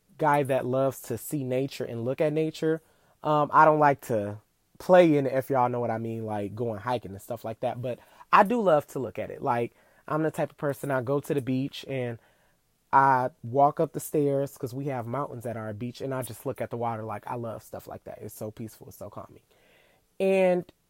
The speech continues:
those are things that he would do with some of me and my other siblings. Um, but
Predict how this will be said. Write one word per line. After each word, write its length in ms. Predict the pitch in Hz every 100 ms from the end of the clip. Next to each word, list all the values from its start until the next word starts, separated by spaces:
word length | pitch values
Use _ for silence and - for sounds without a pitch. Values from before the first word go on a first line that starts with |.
| _
those 480 | 147 139 170 190 208
are 160 | - 156
things 420 | - 160 151 139
that 320 | 143 131 120 -
he 240 | - 185
would 220 | 135 123
do 360 | 139 156 131 117 _ _ _ _
with 400 | 135 147 143 - _ -
some 340 | - 165 151
of 160 | 131 131
me 240 | 143 143
and 80 | 135
my 120 | 120
other 280 | - 131 117
siblings. 640 | - 104 - - - _ _ _ _ _ _ _ _ _ _ _ _ _ _ -
Um, 480 | 170 165 160 147 147 _ _ _ _ _ _
but 540 | 160 175 190 185 165